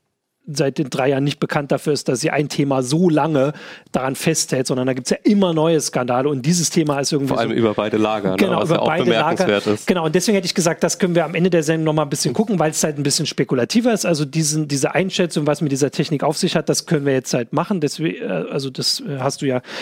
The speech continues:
Speaker 1: gemacht. Ich würde jetzt sagen, lass uns mal wirklich auf die Geräte gucken, wo vielleicht auch wirklich, ähm, Zuschauer extra deswegen eingeschaltet haben, weil es ja ein bisschen mehr betrifft und weswegen wir dich hier haben.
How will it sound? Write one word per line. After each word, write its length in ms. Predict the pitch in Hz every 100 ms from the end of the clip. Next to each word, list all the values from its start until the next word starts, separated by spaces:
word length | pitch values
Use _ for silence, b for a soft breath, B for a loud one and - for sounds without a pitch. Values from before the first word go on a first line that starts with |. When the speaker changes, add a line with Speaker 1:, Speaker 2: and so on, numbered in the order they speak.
| B B
Speaker 1:
gemacht. 300 | - 160 B B 190
Ich 140 | -
würde 220 | 165 185
jetzt 180 | 180 180
sagen, 260 | 185 165 175
lass 200 | 175 196
uns 180 | 165
mal 240 | 214 175 139
wirklich 300 | 160 175 185
auf 140 | 147
die 100 | -
Geräte 380 | 139 139 165 185
gucken, 420 | - 175 208 156
wo 100 | 151
vielleicht 460 | 143 - 151 147 -
auch 140 | 147
wirklich, 420 | 143 - 147 - -
ähm, 320 | 147 135 127
Zuschauer 480 | - 170 180 147 147
extra 320 | - - 135
deswegen 480 | 143 - 139 123 123 B B B
eingeschaltet 600 | - 165 156 143 127 139
haben, 160 | 143 139
weil 80 |
es 100 | 135
ja 60 | 151
ein 100 | 127
bisschen 400 | 135 - 143 131 B B B
mehr 180 | 135 135
betrifft 460 | - - 180 -
und 120 | 180 143
weswegen 360 | 139 156 147
wir 100 | 147
dich 120 | 139
hier 180 | - 170
haben. 160 | 143